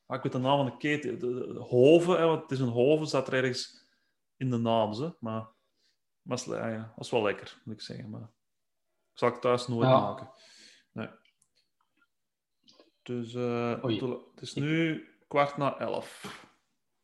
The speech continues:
Speaker 1: Ik denk dat we
Speaker 2: Ja.
Speaker 1: op een, een uurtje zitten, hè. Dat is goed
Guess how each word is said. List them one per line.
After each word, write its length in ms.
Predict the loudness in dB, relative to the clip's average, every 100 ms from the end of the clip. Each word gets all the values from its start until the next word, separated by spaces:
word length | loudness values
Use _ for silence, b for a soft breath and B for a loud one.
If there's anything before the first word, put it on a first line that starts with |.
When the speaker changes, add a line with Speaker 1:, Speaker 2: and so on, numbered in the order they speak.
| _ _ _ _ _ _ _ _ _
Speaker 1:
Ik 60 | -4
denk 140 | 0
dat 80 | 2
we 60 | 4
Speaker 2:
Ja. 140 | 4
Speaker 1:
op 60 | 4
een, 240 | -4 -6
een 80 | -6
uurtje 220 | -6 -6
zitten, 200 | -10 -10
hè. 60 | -10
Dat 100 | -12
is 60 | -12
goed 180 | -12